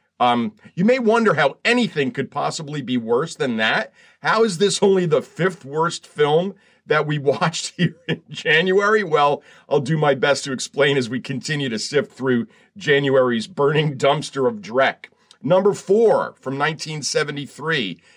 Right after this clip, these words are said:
is Turkish Delight. Nothing delightful about this at all. Um, director Paul Verhoeven is the person we can thank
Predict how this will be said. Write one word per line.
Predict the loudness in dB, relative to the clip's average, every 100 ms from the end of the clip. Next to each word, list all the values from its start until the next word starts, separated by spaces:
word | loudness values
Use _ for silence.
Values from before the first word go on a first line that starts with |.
| _ 2
is | 4 4 2 -4
Turkish | -4 -4 -2 -6 -6
Delight. | -2 0 2 -2 -2
Nothing | -2 -2 -4
delightful | -2 0 0 -2 0
about | 0 0
this | -2 -2
at | 0
all. | 2 2 0 -4 _ _ -2
Um, | 0 0 -2 -8 _
director | -2 0 0 -4
Paul | -2 0 0 4
Verhoeven | 2 4 2 2 -4
is | -4
the | -6
person | -4 -2 -2 -2
we | -4
can | -4 -8
thank | 0 0 0